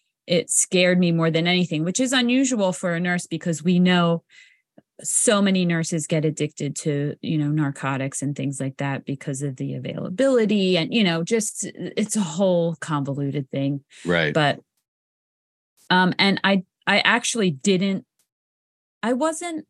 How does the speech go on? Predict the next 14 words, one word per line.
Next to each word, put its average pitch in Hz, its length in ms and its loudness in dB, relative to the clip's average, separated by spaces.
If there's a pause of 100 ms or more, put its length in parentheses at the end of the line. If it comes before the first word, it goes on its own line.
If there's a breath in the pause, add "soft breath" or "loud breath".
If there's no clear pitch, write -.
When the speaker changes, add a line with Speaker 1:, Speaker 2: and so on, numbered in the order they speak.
(120)
Speaker 1:
uh, 196 260 0 (260)
they 240 180 4
make 285 260 4
me 269 120 4
feel 226 200 2
sleepy. 214 600 -2 (280)
That, 196 280 2
that's 208 360 0
how 185 240 2
they 160 180 2
Speaker 2:
Yeah. 147 40 0
Speaker 1:
affect 139 380 -8
me. - 220 -6 (400 loud breath)
And 165 480 2